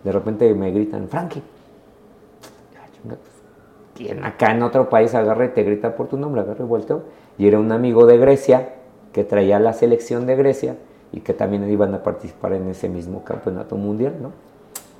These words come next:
Yo, "Ah, no manches". Entonces agarro y lo saludo,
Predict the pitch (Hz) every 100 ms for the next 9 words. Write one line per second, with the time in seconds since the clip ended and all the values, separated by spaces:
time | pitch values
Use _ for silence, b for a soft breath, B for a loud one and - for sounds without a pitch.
0 | _ - 139 151 143 143 147 135 110 104
1 | 117 117 104 113 117 101 107 113 139 143
2 | 143